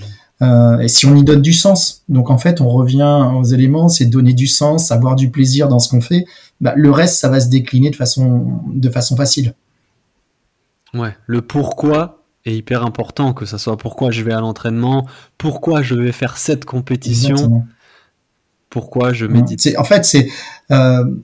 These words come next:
Speaker 1: après, je te dirais pas forcément le pourquoi, parce que le pourquoi, on, on est sur, alors quand je dirais pourquoi en un seul mot, c'est,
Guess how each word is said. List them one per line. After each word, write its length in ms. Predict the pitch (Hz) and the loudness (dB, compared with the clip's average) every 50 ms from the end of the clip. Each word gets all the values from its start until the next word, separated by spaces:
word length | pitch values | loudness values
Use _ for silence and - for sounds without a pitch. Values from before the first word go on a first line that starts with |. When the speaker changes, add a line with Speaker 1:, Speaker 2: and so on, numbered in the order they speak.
| _ _ | _ _
Speaker 1:
après, 460 | - 143 143 - - 190 190 190 170 147 | -2 0 0 0 4 4 6 6 6 2
je 140 | - - | 0 -2
te 80 | - - | 0 0
dirais 260 | 139 139 160 160 160 | 0 2 2 0 0
pas 120 | - 202 170 | 0 0 -2
forcément 540 | - - 151 127 - - 139 135 143 156 | 0 -2 -4 -4 -2 0 0 2 2 2
le 80 | 147 120 | 0 -2
pourquoi, 680 | 120 135 123 - - - - 139 139 139 135 135 123 - _ - _ _ _ - | -2 -2 -4 -4 -4 -4 -2 0 2 2 2 0 -2 -4 _ -20 _ _ _ -6
parce 140 | 123 120 | -6 -2
que 80 | - 156 | 0 2
le 120 | 143 135 | 0 2
pourquoi, 400 | - 156 139 - - 160 165 175 170 | 2 0 -4 -2 0 2 4 4 4
on, 440 | 160 - - 151 135 - - 135 135 | 4 2 0 -2 -2 0 2 2 4
on 80 | 135 | 4
est 160 | 139 147 151 | 4 2 2
sur, 380 | 151 - - - - 143 135 - | 0 0 -2 -2 -2 -2 -2 0
alors 160 | 135 131 - | 0 -2 0
quand 100 | - 143 | 0 0
je 60 | 139 | 0
dirais 180 | 139 139 151 151 | 2 2 0 0
pourquoi 460 | 151 - 160 - - - 170 160 156 | 0 0 -2 -4 -2 0 0 2 2
en 120 | 147 135 135 | 4 4 4
un 60 | 123 | 2
seul 220 | 117 - 135 131 | 2 2 2 2
mot, 260 | 139 143 151 170 165 - _ _ _ _ _ _ _ _ _ _ _ | 2 2 2 0 -4 -12 _ _ _ _ _ _ _ _ _ _ _
c'est, 160 | - - - | -20 -20 -20